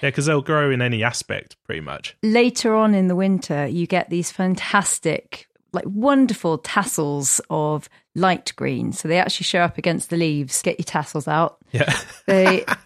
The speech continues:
Speaker 2: <laughs> they are wonderful plants.
Speaker 1: Yeah, coming on to another scented one, real classic for this time of year is winter box,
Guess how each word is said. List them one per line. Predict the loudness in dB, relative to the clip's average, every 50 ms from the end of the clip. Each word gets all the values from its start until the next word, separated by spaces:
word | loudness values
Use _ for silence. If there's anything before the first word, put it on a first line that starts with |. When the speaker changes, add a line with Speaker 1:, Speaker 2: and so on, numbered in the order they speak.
| 2 2 2 2 0 -4 -4 -6 -6 -2 2 6
Speaker 2:
<laughs> | 6 6 6 6 4 2 2 2 4 4 2 4 2 0 -2 -4 -4 -2 -2 0 0 2 4
they | 6 6 6
are | 6 6 4 4
wonderful | 2 2 4 4 4 2 0 -2 -2
plants. | -2 -2 -2 0 0 -2 -2 -4 -4 -4 -4 -6 -6 -10 _ -2
Speaker 1:
Yeah, | 0 2 2 2 2
coming | 2 2 2 4 4
on | 2 2
to | 2 2
another | 2 4 4 4 4 4 2
scented | 2 2 0 0 0 0 0 -2 -2 -2
one, | -2 -2 0 0 0 -2 -4 -8 _ _ _ _ _ _ _ _ _
real | -2 0 2 4 4 2 2
classic | 2 0 0 0 0 -2 -4 -4 -4
for | -6 -4
this | -4 -2 -2 -2
time | -2 -2 -2 -2 -2
of | -2 -2
year | -2 0 0 0 -2 -4 -4
is | -2 -2 0 0 0 -2 -2 -6 -8 -8 _
winter | -4 -2 0 0 0 -2 0
box, | 2 2 2 2 0 -4 -8 -8 -8